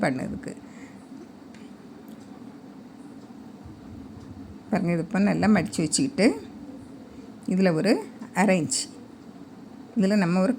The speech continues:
கட்டிங் போடணும். பாருங்க, இதுல ஒரு கட், கட் பண்ணி எடுத்துருங்க.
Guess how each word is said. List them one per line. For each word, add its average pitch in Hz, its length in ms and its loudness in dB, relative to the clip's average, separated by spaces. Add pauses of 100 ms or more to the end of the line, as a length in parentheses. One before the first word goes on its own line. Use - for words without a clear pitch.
கட்டிங் 226 440 6
போடணும். - 380 0 (180)
பாருங்க, 175 260 4 (500)
இதுல 170 280 0
ஒரு 220 120 2 (1400)
கட், 190 180 4 (540)
கட் 202 200 6
பண்ணி 151 260 6
எடுத்துருங்க. 143 420 0